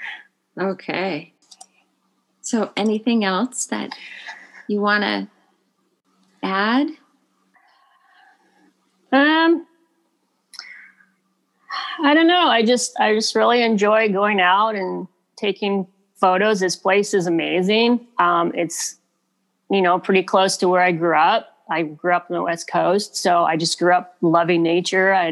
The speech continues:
Speaker 2: grew up fishing on the Kitimat River and going camping and playing in the woods.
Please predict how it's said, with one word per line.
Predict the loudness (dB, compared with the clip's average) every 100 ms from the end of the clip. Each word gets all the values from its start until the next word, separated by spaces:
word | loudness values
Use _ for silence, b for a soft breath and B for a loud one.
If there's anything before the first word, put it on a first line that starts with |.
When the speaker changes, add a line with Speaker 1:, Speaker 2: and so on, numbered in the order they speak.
| -6 -2
Speaker 2:
grew | 0
up | 0 -2
fishing | -4 -2 -2 0
on | 0
the | -4 -12 b b b b b
Kitimat | 0 2 2 2
River | 0 0 0 2 2
and | 2 0 -2 -4 -4 -6 _ B B B -14 -2
going | 0 0
camping | 0 0 2 2 0 2 0
and | 0 -2
playing | -2 0
in | 0
the | 0
woods. | 2 4 4 2 2 0 -4 -8